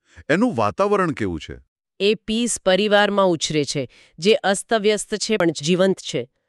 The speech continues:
Speaker 2: દાદી ઈવા, મા હેના, બધી જ મજબૂત, પોતાની રીતે જીવતી સ્ત્રીઓ.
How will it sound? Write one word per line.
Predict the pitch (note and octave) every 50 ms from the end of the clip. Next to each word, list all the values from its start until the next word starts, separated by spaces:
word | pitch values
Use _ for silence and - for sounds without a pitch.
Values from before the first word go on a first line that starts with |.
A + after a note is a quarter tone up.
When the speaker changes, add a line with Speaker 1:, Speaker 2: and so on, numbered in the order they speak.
| _ _ _ _ -
Speaker 2:
દાદી | F3 F#3 F#3 F#3 E3 F#3 F#3 F3
ઈવા, | F3 E3 F#3+ F#3 F3 F3+ F#3+ - _ _ _ _ _ -
મા | F3 F#3 F3+ F3
હેના, | D#3+ C#3+ F3 E3+ F3 F3+ F3+ D#3+ D3 C#3 - _ _ _ _ _ _ _ -
બધી | E3 F#3 F#3 D3+ G#3 A#3+
જ | A3 F#3+
મજબૂત, | G3 F#3+ F#3+ F#3+ D#3+ E3+ E3 G3+ B3 C#4+ - _ _ _ _ _ _ -
પોતાની | G#3 G3 - A3 A3+ A3+ A3
રીતે | G3 A3 G#3 - G#3+ A3
જીવતી | D#3+ D3+ F#3 F3+ C#3+ - E3
સ્ત્રીઓ. | C#3+ - - - C#3 C#3 C3 C#3 D3